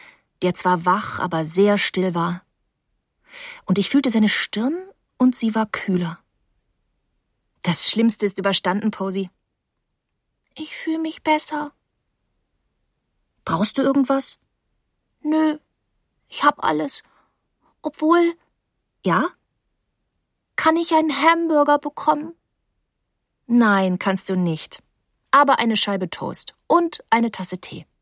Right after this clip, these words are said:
"Ich könnte einen Hamburger essen, ich weiß es, ich bin total ausgehungert." Seine Augen waren riesig und er sah sehr dünn aus. "Ist Paula schon zurück?"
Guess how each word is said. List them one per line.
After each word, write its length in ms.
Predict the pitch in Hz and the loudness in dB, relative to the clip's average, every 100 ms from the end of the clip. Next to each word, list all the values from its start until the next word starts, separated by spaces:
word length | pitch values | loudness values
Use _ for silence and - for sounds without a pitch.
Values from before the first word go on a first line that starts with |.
| _ _ _ _ _ _ _ _ _ _ _ | _ _ _ _ _ _ _ _ _ _ _
"Ich 240 | 339 - - | -6 -6 -2
könnte 460 | 320 349 359 359 | 0 2 2 2
einen 260 | 175 349 302 | 4 2 2
Hamburger 460 | 330 339 349 349 - 339 | 2 4 2 4 0 -2
essen, 200 | 339 359 | -6 -8
ich 160 | 349 - | -8 2
weiß 340 | 320 381 339 | 4 2 -2
es, 120 | - | -8
ich 140 | - - | -8 -8
bin 140 | 370 | -4
total 380 | 381 370 - 359 | -2 0 0 2
ausgehungert." 840 | 370 359 - 339 - 160 - - _ _ _ _ _ _ _ _ _ _ _ _ _ _ _ | 0 -2 -2 -4 -4 -8 -10 -14 _ _ _ _ _ _ _ _ _ _ _ _ _ _ _
Seine 300 | - 175 175 | -6 -4 -2
Augen 320 | 170 208 214 | 0 2 2
waren 300 | 185 190 196 | 2 0 0
riesig 640 | 196 196 214 220 202 196 - _ _ _ - | -2 0 0 0 -4 -8 -14 _ _ _ -2
und 140 | 220 | 2
er 100 | 220 | 2
sah 160 | 214 220 | 4 2
sehr 320 | 202 240 226 | 2 2 2
dünn 300 | 190 214 214 | 2 2 2
aus. 420 | 185 190 190 - - _ _ _ _ _ _ _ _ _ _ _ _ | 2 -4 -6 -12 -18 _ _ _ _ _ _ _ _ _ _ _ _
"Ist 180 | 330 - | -4 -2
Paula 320 | 302 320 349 | 2 2 2
schon 220 | - 339 | 0 -4
zurück?" 420 | - 349 370 - | -4 -2 -4 -6